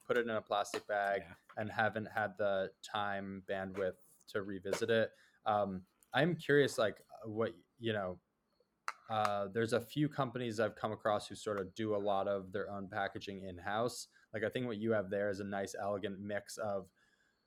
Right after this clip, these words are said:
Speaker 1: like, the modular thing is really important because otherwise you have a, like, you actually have to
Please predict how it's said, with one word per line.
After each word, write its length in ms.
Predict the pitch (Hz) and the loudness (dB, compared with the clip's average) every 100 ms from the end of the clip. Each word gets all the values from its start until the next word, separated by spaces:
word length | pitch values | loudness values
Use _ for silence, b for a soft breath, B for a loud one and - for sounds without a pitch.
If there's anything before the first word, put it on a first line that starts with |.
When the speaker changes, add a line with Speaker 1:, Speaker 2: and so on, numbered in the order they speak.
| _ | _
Speaker 1:
like, 140 | 120 | 0
the 80 | 127 | 2
modular 560 | 117 120 127 147 156 147 | 4 4 4 6 6 6
thing 160 | 160 156 | 4 2
is 140 | 107 | 2
really 220 | 120 120 | 4 4
important 500 | 110 95 110 113 113 113 | 2 0 0 0 -4 -8
because 240 | 104 104 | -4 0
otherwise 340 | 110 107 110 101 | 2 2 2 0
you 80 | 101 | 0
have 200 | 104 101 | 0 0
a, 140 | 95 - - | -2 -6 -10
like, 200 | 113 98 - | -8 -8 -4
you 140 | 107 | -2
actually 240 | 104 - | 0 0
have 120 | 104 - | -2 0
to 160 | 101 | -4